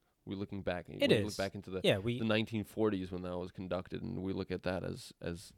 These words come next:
Speaker 1: very bad. I
Speaker 2: Yeah,
Speaker 1: don't think,
Speaker 2: it's,
Speaker 1: I don't think that
Speaker 2: it's
Speaker 1: would fly.
Speaker 2: fucked up.
Speaker 1: I don't think that would fly here.
Speaker 2: No, but, like,
Speaker 1: Eugenics and all that
Speaker 2: you
Speaker 1: stuff,
Speaker 2: think
Speaker 1: it
Speaker 2: in the
Speaker 1: doesn't
Speaker 2: future when, when, uh, population is so,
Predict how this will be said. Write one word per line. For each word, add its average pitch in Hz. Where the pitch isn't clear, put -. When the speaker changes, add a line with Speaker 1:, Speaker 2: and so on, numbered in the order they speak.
Speaker 1:
very 101
bad. 85
I 98
Speaker 2:
Yeah, 104
Speaker 1:
don't 123
think, 120
Speaker 2:
it's, -
Speaker 1:
I 117
don't 123
think 131
that 117
Speaker 2:
it's 104
Speaker 1:
would 110
fly. 98
Speaker 2:
fucked 85
up. -
Speaker 1:
I -
don't 123
think 123
that 110
would 101
fly 92
here. -
Speaker 2:
No, 170
but, 131
like, 123
Speaker 1:
Eugenics 101
and 95
all 90
that 87
Speaker 2:
you 135
Speaker 1:
stuff, 110
Speaker 2:
think 143
Speaker 1:
it 139
Speaker 2:
in 131
the 123
Speaker 1:
doesn't -
Speaker 2:
future 131
when, 110
when, 101
uh, 92
population 107
is 92
so, 110